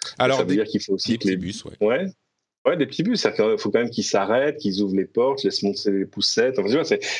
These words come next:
Speaker 2: il y a, il y a aussi des choses à faire sur le, l'interaction avec le public. C'est pas juste
Speaker 1: Mhm.
Speaker 2: aller d'un point A à un point B. Donc, euh, c'est, c'est, c'est intéressant, vraiment.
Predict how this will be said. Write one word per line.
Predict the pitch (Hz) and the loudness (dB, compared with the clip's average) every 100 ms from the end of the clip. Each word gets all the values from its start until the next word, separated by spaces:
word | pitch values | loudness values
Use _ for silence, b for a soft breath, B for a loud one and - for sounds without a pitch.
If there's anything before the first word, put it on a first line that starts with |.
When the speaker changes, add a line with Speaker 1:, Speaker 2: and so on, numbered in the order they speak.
| B | B
Speaker 2:
il | 107 | 0
y | |
a, | |
il | 113 | 2
y | 113 | 0
a | |
aussi | 123 - | 0 0
des | 131 | 0
choses | 117 127 | 2 2
à | 113 | 0
faire | 110 - | 0 0
sur | - 120 | 0 0
le, | 95 | 0
l'interaction | 95 104 107 101 104 113 | 2 0 2 0 0 -2
avec | - | -4
le | 107 | -4
public. | 147 165 | -2 -2
C'est | - | -4
pas | 107 101 | 0 2
juste | 107 135 | 2 2
Speaker 1:
Mhm. | 110 | 2
Speaker 2:
aller | 104 | 2
d'un | 98 | 0
point | 90 104 104 | 0 0 2
A | |
à | 92 | 0
un | |
point | 90 101 | 0 0
B. | 147 185 B B B B | 0 -2 B B B B
Donc, | 95 95 - | 0 0 2
euh, | 92 92 90 90 90 | 2 2 2 0 0
c'est, | - 101 104 | 0 -2 -2
c'est, | - - 92 90 87 87 95 | -2 0 0 0 0 -2 0
c'est | - 101 | 0 2
intéressant, | 92 90 110 143 - 92 - | 2 2 2 2 0 -2 -6
vraiment. | - 90 107 87 | -4 0 0 -2